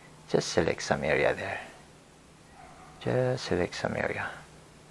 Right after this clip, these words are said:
And there you are. That's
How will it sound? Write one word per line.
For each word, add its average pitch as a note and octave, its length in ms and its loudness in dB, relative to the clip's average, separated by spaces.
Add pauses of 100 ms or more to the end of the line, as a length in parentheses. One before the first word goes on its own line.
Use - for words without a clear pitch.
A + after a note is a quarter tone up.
(1080)
And E2+ 160 -4
there E2+ 220 8
you F2+ 140 4
are. F2 280 2 (380)
That's - 920 -6